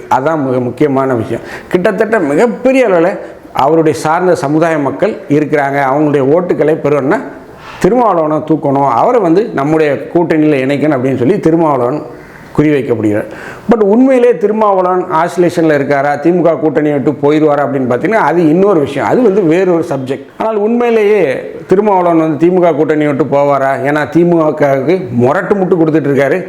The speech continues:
திருமாவளவன். இப்பேற்பட்ட சூழ்நிலையில் அவர் அங்கே போவாராப்பா அப்படின்னு உங்களுக்கு ஒரு கேள்வியும், அதை நம்ம தனியாக ஒரு வீடியோவாக போடலாம். திருமாவளவன் வந்து மிகப்பெரிய அளவில் அவருடைய கட்சியில் இருக்கக்கூடிய இரண்டாம் கட்ட, மூன்றாம் கட்ட தலைவர்களுக்கு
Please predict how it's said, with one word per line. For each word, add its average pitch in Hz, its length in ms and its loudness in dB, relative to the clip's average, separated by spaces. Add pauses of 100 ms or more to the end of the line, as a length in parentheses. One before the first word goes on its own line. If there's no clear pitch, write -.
திருமாவளவன். 143 560 0 (340)
இப்பேற்பட்ட 190 560 2
சூழ்நிலையில் 170 460 2
அவர் 151 180 0
அங்கே 151 140 -2 (100)
போவாராப்பா 151 580 2 (100)
அப்படின்னு 147 380 0
உங்களுக்கு 143 320 0
ஒரு 131 80 -4 (100)
கேள்வியும், 147 480 0 (380)
அதை 196 160 0
நம்ம 165 200 0 (220)
தனியாக 170 380 2
ஒரு 147 100 0 (180)
வீடியோவாக 147 380 0 (100)
போடலாம். 120 400 -6
திருமாவளவன் 190 640 -2
வந்து 139 200 0 (260)
மிகப்பெரிய 208 520 2
அளவில் 156 240 2
அவருடைய 135 240 0 (120)
கட்சியில் 170 400 0
இருக்கக்கூடிய 139 420 0 (120)
இரண்டாம் 190 420 -2
கட்ட, 147 160 -2 (160)
மூன்றாம் 147 380 0
கட்ட 127 260 -4
தலைவர்களுக்கு 123 540 0